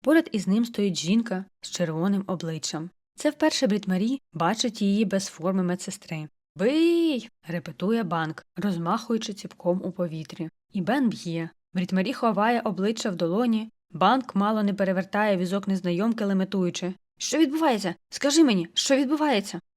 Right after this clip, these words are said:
Трибуна німіє, наче ніхто не може повірити в те, що сталося.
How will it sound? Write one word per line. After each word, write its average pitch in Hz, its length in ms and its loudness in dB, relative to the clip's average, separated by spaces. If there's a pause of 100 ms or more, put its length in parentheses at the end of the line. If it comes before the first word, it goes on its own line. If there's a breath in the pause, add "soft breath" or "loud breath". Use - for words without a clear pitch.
Трибуна 214 440 0
німіє, 165 560 -2 (240)
наче 254 320 0
ніхто 233 320 4
не 196 80 4
може 190 260 2
повірити 170 480 -4
в 151 60 -10
те, 226 220 -2
що 208 240 -6
сталося. 147 680 -12